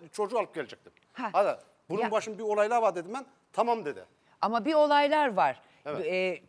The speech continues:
Speaker 2: daha önce kaçtı. Peşinde biri var. Gene
Speaker 1: Evet.
Speaker 2: kaçırabilir. Bu kıza işte gözünüz üzerinde olsun. Böyle bir şey dedin mi yok?
Speaker 1: Yok, şey, usulca muvazı söyledim müdüre.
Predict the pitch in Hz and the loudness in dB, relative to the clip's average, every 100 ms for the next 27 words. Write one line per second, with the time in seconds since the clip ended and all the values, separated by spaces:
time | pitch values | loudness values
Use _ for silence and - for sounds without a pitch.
0 | - 233 262 254 220 269 - 220 - - | 4 6 4 0 -4 -4 0 -2 -2 -4
1 | 233 175 - _ - 226 - 233 233 196 | 0 0 -2 _ -6 -6 -4 -4 -4 -4
2 | 214 240 196 214 202 170 202 226 233 202 | -4 -6 2 4 4 2 -2 -2 0 0
3 | 143 226 214 202 214 196 - - - 254 | 0 -4 -4 -2 -2 -2 -6 -14 -8 -6
4 | 262 202 247 208 - 226 240 233 254 202 | -4 -2 -2 -4 -6 -2 -2 -2 -6 -6
5 | 208 220 220 240 208 196 - 185 226 233 | -2 -2 0 0 -2 -4 -12 -6 -4 -4
6 | - 240 226 233 330 330 240 127 107 127 | -6 -6 -6 -8 -10 -8 -6 -8 -14 -4
7 | 185 175 175 208 220 220 247 202 190 233 | -2 -2 -6 -4 -2 0 0 -2 -8 -8
8 | - 233 226 214 220 214 196 208 202 202 | -6 -2 -2 0 -2 -2 -6 -4 -4 -6
9 | 185 185 | -2 -2